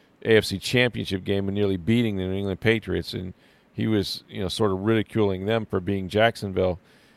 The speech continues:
Uh, and then, you know, the preseason games, you remember the bad rhymes with Jameis Winston, you know, talking to his quarterbacks and centers before they went out on the preseason <laughs> game. And, uh, Ryan Fitzpatrick saying, "I think your rhyme's a little too long." And then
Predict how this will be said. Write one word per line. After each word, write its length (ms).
Uh, 220
and 140
then, 200
you 80
know, 120
the 120
preseason 580
games, 380
you 80
remember 280
the 100
bad 320
rhymes 540
with 120
Jameis 360
Winston, 580
you 120
know, 120
talking 540
to 80
his 160
quarterbacks 560
and 100
centers 360
before 260
they 80
went 160
out 220
on 120
the 80
preseason 560
<laughs> 100
game. 360
And, 140
uh, 140
Ryan 280
Fitzpatrick 640
saying, 240
"I 60
think 240
your 80
rhyme's 320
a 40
little 140
too 180
long." 340
And 80
then 140